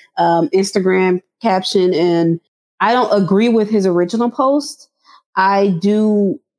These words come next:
think that it is good that he apologized, is what I'm saying. So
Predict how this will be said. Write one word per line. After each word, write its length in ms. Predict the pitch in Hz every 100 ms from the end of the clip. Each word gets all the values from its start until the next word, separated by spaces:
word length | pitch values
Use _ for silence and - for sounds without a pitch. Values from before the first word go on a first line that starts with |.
| _ _ _ -
think 180 | 196 196
that 120 | 180
it 80 | 170
is 140 | 170
good 200 | 170 175
that 80 | 156
he 100 | 170
apologized, 580 | 156 - 143 127 76 -
is 140 | 156
what 80 | 160
I'm 140 | 127 -
saying. 400 | - - - 160
So 320 | - 156 -